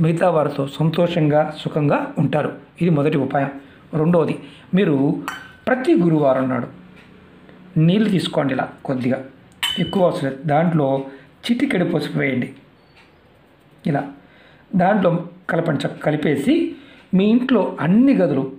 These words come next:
ఒక ఆకు తీసుకొని చిలకరించండి. చక్కగా ఒక ఆకు దాంట్లో వేసి ఆకుతో నీటిని చిలకరించండి. తర్వాత మిగిలిన నీటిని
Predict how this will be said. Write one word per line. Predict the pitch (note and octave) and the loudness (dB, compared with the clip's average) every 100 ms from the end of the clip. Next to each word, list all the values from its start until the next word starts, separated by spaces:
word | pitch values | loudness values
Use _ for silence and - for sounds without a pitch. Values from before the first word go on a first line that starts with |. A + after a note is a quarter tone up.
| - - | -16 -6
ఒక | E3+ | -2
ఆకు | C3+ D3 A#3+ | 0 0 0
తీసుకొని | F3 D3+ - D#3 F3+ - - - | 0 0 0 0 0 -2 -10 -8
చిలకరించండి. | - E3 D#3+ C#3+ C#3+ D#3 - - - - - _ _ D#3+ | -4 -2 0 -2 -4 -6 -8 -20 -20 -20 -20 _ _ -6
చక్కగా | - D3+ G#3+ - - - | 0 2 2 -2 -12 -6
ఒక | D3+ | 0
ఆకు | D3 D#3 | 2 2
దాంట్లో | C#3+ C#3 C#3 | 2 2 2
వేసి | D3 - - - - | 0 -4 -14 -20 -2
ఆకుతో | D#3+ D#3+ A#3+ D#4+ - - | -2 0 0 -2 -4 0
నీటిని | D#3+ D#3+ A#3+ | 2 2 2
చిలకరించండి. | E3 - C#3 C3+ - - - - - - - - | 0 -2 -2 -2 -4 -8 -20 -20 -20 -20 -18 0
తర్వాత | G3+ D4 B3 D#3 C#3+ C#3 C#3+ - - - | 2 4 2 2 2 2 -2 -12 -20 0
మిగిలిన | F#3 A3+ B3+ B3 | 2 4 4 2
నీటిని | E3+ D3 C#3+ C#3+ C#3 C#3+ - | 2 0 0 0 2 2 -2